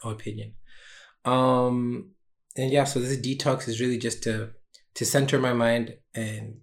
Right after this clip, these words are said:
you know, get ready for, like, this is like the calm before the storm, 'cause I'm gonna go so ham. And I'm not trying to promise anything. I'm not gonna promise any videos. I'm not gonna promise any extra this, that. I'm just,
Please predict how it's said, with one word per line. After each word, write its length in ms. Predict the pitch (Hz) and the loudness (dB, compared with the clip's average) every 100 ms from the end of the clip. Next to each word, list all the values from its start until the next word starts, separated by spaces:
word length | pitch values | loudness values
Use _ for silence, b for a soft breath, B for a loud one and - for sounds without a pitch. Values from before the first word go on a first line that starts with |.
| - | -6
you 100 | 117 | -4
know, 140 | 107 | -4
get 200 | 98 120 | -4 -2
ready 220 | 113 117 | 0 -2
for, 680 | 107 - 110 104 104 104 107 _ _ - - - | -4 -8 -6 -4 -4 -8 -12 _ _ -20 -16 -8
like, 160 | 123 120 | -4 -2
this 160 | 135 | -2
is 40 | 135 | 0
like 140 | 127 | -2
the 60 | 120 | -4
calm 260 | - 127 117 | -4 -2 -2
before 260 | 117 117 | -4 -4
the 60 | 113 | -4
storm, 300 | - 113 110 | -2 -2 -2
'cause 140 | 110 | -4
I'm 100 | 117 | -4
gonna 160 | 123 117 | -2 -2
go 140 | 113 | -2
so 260 | 107 123 117 | -2 -4 -6
ham. 380 | 117 113 127 - - _ B B B B | -6 -8 -8 -12 -16 _ B B B B
And 120 | 117 117 | 0 2
I'm 80 | |
not 140 | 135 135 | 2 2
trying 220 | 151 120 | 2 2
to 80 | - | 0
promise 280 | 127 131 120 | 0 0 0
anything. 280 | 110 - | -2 -4
I'm 80 | 113 | -2
not 100 | 120 | 0
gonna 140 | 123 113 | -2 -4
promise 380 | - 123 123 | -2 -2 -2
any 180 | 123 120 | -2 -2
videos. 400 | 120 113 117 110 | 0 0 0 0
I'm 80 | 110 | -2
not 80 | 113 | -4
gonna 160 | 117 | -6
promise 380 | 113 - 117 113 | -8 -6 -4 -4
any 320 | 110 113 113 - B B B B B B | -6 -6 -8 -14 B B B B B B
extra 480 | 123 - - 110 110 | -6 -6 -2 -2 -2
this, 300 | - 107 113 | -4 -2 -2
that. 320 | - 113 113 - | 0 0 0 -8
I'm 100 | 117 | -6
just, 300 | 110 - - | -4 -6 -12